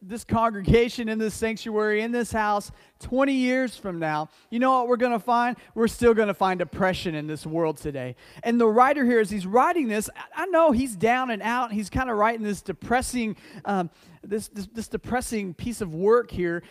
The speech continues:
He's, you know, again, this, this idea of vanity of vanities, and he's, he's just down and out about life in general. But when you're looking through here, even in his writing, as a believer in Jesus Christ,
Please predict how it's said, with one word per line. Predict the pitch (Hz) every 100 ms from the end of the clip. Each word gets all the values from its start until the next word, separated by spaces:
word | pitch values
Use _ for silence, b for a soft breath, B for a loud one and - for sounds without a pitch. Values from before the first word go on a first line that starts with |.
| B
He's, | - - 226 220 180
you | 214
know, | 190 175 196 _ _ _ -
again, | 196 196 190
this, | 185 220 -
this | 190
idea | 202 190 185
of | 160
vanity | 151 165 180 180 180
of | 165
vanities, | 156 170 170 170 175 151
and | 160
he's, | 160
he's | - 190
just | 202 156
down | 147 214 254 254
and | 220
out | 233 226
about | 185 175 165
life | 185 196 190
in | 185 165
general. | 156 202 208 170 - B -
But | 247
when | 254
you're | 247
looking | 254 269 254 233
through | 262 262
here, | 240 220 208 B -
even | 262 294 320
in | 294
his | 254 220
writing, | 208 220 233 247 208
as | 208 208
a | 208
believer | 185 226 277 269
in | 240
Jesus | 185 240 208 -
Christ, | - 240 220 -